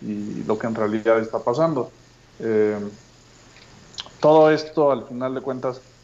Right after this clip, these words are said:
le va a salir, eh, muy caro al presidente. Eh, muchas de las personas, yo creo que votaron por,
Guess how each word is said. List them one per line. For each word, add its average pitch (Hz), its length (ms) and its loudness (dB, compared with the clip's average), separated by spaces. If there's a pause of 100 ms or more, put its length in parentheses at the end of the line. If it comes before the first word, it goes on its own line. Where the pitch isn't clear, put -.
(260)
le 107 60 -6
va 110 120 0
a 110 40 -4
salir, 113 420 -4
eh, 101 220 -4
muy 107 160 -6
caro 110 200 0
al 107 60 -6
presidente. 123 680 -4 (500)
Eh, 110 140 2
muchas 170 440 4
de 170 80 4
las 139 140 0
personas, 139 560 -4
yo 131 120 -4
creo 135 180 -4
que 127 100 -8
votaron 120 420 -2
por, 107 300 -4